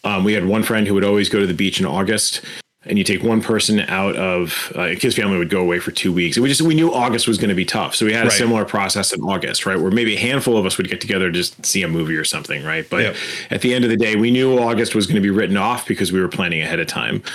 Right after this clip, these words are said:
Speaker 1: Um,
Speaker 2: I mean, there's a
Speaker 1: kind of
Speaker 2: lot of
Speaker 1: just
Speaker 2: places, there's a lot of parts in the year that are like that, especially when you're older or have families, you know.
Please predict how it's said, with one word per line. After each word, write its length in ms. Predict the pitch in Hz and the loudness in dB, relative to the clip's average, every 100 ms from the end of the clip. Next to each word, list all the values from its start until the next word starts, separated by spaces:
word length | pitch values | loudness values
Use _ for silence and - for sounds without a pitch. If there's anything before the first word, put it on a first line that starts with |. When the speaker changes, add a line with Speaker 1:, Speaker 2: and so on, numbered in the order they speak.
| - - - | -10 -12 -8
Speaker 1:
Um, 420 | 98 92 76 82 - _ _ _ | -4 -4 -4 -6 -12 _ _ _
Speaker 2:
I 60 | - | 0
mean, 100 | 180 | 2
there's 140 | 196 | 2
a 20 | |
Speaker 1:
kind 120 | - - | 4 4
of 60 | |
Speaker 2:
lot 60 | - | 2
of 60 | |
Speaker 1:
just 120 | 131 - | 2 2
Speaker 2:
places, 520 | 180 160 117 - - | 2 2 0 0 -4
there's 240 | - 156 156 | -4 -2 0
a 60 | |
lot 180 | 143 139 | 0 0
of 80 | - | -2
parts 260 | 139 131 127 | -2 0 0
in 80 | 110 | 2
the 80 | |
year 220 | 101 107 101 | 2 2 0
that 120 | 95 | 0
are 80 | 92 | 0
like 280 | 90 92 | 0 -2
that, 200 | 113 107 | -2 0
especially 680 | 98 - 92 - 92 95 92 _ | -2 -2 -2 -2 0 -2 -4 _
when 180 | 117 98 | -4 0
you're 180 | 92 87 | 0 0
older 460 | 101 98 98 95 | 0 2 2 2
or 60 | 87 | 0
have 180 | 98 87 | -2 -2
families, 480 | 101 98 107 110 101 | -2 0 0 0 0
you 80 | |
know. 180 | 90 85 | -2 -2